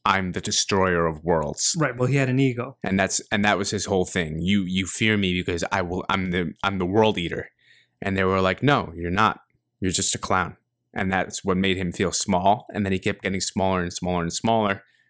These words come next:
Speaker 1: until finally
Speaker 2: And they pull his heart out.
Speaker 1: they pull his heart out.
Speaker 2: And then they
Speaker 1: And
Speaker 2: just
Speaker 1: crush
Speaker 2: squish
Speaker 1: it.
Speaker 2: it.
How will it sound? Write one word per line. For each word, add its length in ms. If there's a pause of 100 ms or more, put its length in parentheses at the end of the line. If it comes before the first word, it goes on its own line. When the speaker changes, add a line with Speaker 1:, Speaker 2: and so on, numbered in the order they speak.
(160)
Speaker 1:
until 240
finally 720
Speaker 2:
And 80
they 100
pull 220
his 120
heart 240
out. 140
Speaker 1:
they 80
pull 180
his 120
heart 180
out. 220 (760)
Speaker 2:
And 160
then 80
they 80
Speaker 1:
And 80
Speaker 2:
just 140
Speaker 1:
crush 220
Speaker 2:
squish 160
Speaker 1:
it. 60
Speaker 2:
it. 60